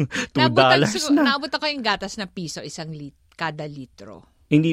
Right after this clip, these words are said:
Speaker 1: one dollar.
Speaker 2: Oo.
Speaker 1: Hindi piso.
Speaker 2: Ay, sorry.
Speaker 1: <laughs>
Speaker 2: One dollar kada
Speaker 1: One dollar
Speaker 2: litro.
Speaker 1: kada, di ba? Ngayon, magkano na ba? Ah, nasa three dollars na
Speaker 2: Ay,
Speaker 1: ba? Yung mga home brand?
Speaker 2: Yung
Speaker 1: Or
Speaker 2: mga, hindi, mga,
Speaker 1: parang two dollars,
Speaker 2: mga two dollars.
Speaker 1: ganyan.
Speaker 2: Parang
Speaker 1: Mm.
Speaker 2: dumob-, sa loob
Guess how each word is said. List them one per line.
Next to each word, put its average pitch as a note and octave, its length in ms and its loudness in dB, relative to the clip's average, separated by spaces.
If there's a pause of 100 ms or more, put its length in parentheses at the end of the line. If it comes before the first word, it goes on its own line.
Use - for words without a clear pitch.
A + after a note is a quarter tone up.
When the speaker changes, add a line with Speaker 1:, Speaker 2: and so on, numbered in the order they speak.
Speaker 1:
one F3+ 160 6
dollar. B2 640 6
Speaker 2:
Oo. D3+ 400 -4
Speaker 1:
Hindi C#3 240 2
piso. E3 400 4
Speaker 2:
Ay, A3+ 80 6
sorry. G3+ 160 6 (320)
Speaker 1:
<laughs> - 320 -2
Speaker 2:
One B3 240 2
dollar G#3 320 6
kada - 0 -
Speaker 1:
One B2+ 320 4
dollar A2+ 320 4
Speaker 2:
litro. - 80 -4
Speaker 1:
kada, A2+ 240 -2
di B2+ 80 -2
ba? B2+ 240 4
Ngayon, E3 240 0
magkano C#3+ 400 2
na C#3+ 80 4
ba? B2+ 200 4 (120)
Ah, C#3 400 0
nasa C#3+ 240 -2
three G#3 240 -2
dollars A2 400 4
na C4 160 0
Speaker 2:
Ay, A2 80 -2
Speaker 1:
ba? G3+ 160 -2 (400)
Yung C3 160 2
mga C3+ 160 4
home A#2 320 4
brand? C3 400 0 (400)
Speaker 2:
Yung - 0 -
Speaker 1:
Or B2+ 160 4
Speaker 2:
mga, D#4+ 120 -2 (200)
hindi, C4+ 300 -6 (180)
mga, A#3 220 -4 (100)
Speaker 1:
parang D3+ 240 0
two B2+ 160 2
dollars, A2 400 4
Speaker 2:
mga C4 160 0
two A#3+ 240 0
dollars. F#3 640 -2
Speaker 1:
ganyan. - 160 -2
Speaker 2:
Parang A3+ 160 2
Speaker 1:
Mm. A3+ 80 -2
Speaker 2:
dumob-, A#3+ 400 0
sa - 160 -8
loob C#4 180 -4